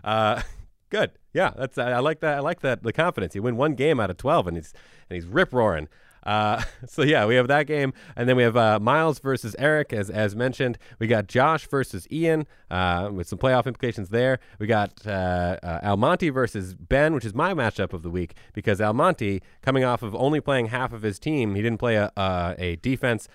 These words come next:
uh, a kicker, or a tight end. His tight end was on a bye, and he had five guys on a bye on his bench. And rather than getting rid of the guys who have been keeping him afloat all season with seven wins at this point,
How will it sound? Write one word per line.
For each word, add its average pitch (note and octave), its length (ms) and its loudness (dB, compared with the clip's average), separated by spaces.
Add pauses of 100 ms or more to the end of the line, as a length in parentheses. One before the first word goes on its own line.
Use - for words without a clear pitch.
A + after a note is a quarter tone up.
(120)
uh, F2+ 420 -2
a F2+ 100 -12
kicker, A#2 460 0
or C#3+ 240 2
a A2 60 2
tight G2 240 -2
end. F2+ 220 -2
His F2 100 -10
tight G2+ 160 0
end F#2+ 80 -2
was F2 100 -4
on F2+ 100 -2
a D#2+ 40 -8
bye, G2+ 380 -2 (200)
and G2 80 -6
he F#2+ 40 0
had F#2 100 -2
five A2+ 300 0
guys G#2+ 260 2
on F#2+ 80 -2
a F#2 60 -4
bye F#2+ 220 0
on F2 60 -2
his E2 100 -8
bench. C3+ 280 -2 (260)
And G2+ 160 -6
rather C3 300 0
than G#2 340 -2 (220)
getting A#2+ 260 0
rid B2 140 6
of G#2 80 4
the G2 80 -4
guys A2+ 320 0
who G#2 80 -4
have F2+ 80 -4
been E2 220 -4
keeping C#3 320 -4
him G2 320 0
afloat A#2+ 480 0
all G2 160 2
season G#2+ 340 -4
with E2+ 140 -8
seven G#2+ 280 0
wins G#2 320 0 (220)
at F2 100 -8
this F#2 160 -6
point, F2+ 360 -6